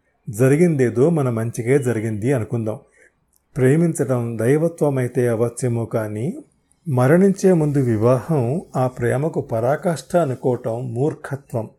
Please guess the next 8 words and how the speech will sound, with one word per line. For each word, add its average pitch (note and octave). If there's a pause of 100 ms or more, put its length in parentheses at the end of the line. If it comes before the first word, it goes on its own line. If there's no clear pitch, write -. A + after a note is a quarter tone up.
(540)
నాకున్న C3
ఈ C3+
కొద్ది C3+
జీవితకాలంలో B2+
నేను B2+
నీ A2
జీవితానికి A2+
ఏం E3+